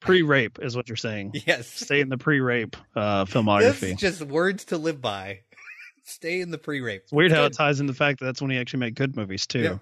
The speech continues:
Speaker 1: So
Speaker 2: Mm-hmm.
Speaker 1: it, it makes it easy.
Speaker 2: <laughs> Yeah, very strange. All right, any, uh, last words either about the awards or about War Machine versus War Horse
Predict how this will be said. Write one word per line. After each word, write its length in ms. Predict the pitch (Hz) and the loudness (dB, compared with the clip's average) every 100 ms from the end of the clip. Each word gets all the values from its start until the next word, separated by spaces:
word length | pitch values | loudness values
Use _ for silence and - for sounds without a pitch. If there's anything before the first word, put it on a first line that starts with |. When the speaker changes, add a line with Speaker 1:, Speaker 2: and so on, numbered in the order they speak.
| - | -10
Speaker 1:
So 180 | - 107 101 | -4 -2 0
Speaker 2:
Mm-hmm. 60 | 117 | 2
Speaker 1:
it, 60 | |
it 100 | 151 | 2
makes 180 | 165 151 | 2 0
it 60 | 139 | 2
easy. 320 | 151 120 101 - _ | 2 2 -8 -12 _
Speaker 2:
<laughs> 140 | - | -2
Yeah, 140 | 160 107 | 0 0
very 320 | 110 123 135 | -6 -8 -8
strange. 420 | 131 123 104 98 - - - | -10 -10 -10 -10 -20 -20 -2
All 60 | |
right, 80 | 165 | 0
any, 320 | 175 196 190 180 | 2 2 2 0
uh, 280 | 156 143 139 | 0 0 -2
last 340 | 156 175 - | 0 0 0
words 280 | 160 170 151 | -4 -4 -2
either 160 | 151 156 | -4 -2
about 220 | 147 143 | -4 -4
the 80 | 135 | -4
awards 500 | 135 185 185 170 143 | -2 0 0 -2 -2
or 140 | 135 | -2
about 240 | 123 123 | -2 -2
War 100 | 123 | -2
Machine 300 | 135 135 147 | -6 -8 -10
versus 260 | 135 127 123 | -10 -12 -10
War 160 | 135 147 | -8 -6
Horse 400 | 151 147 - | -4 -6 -8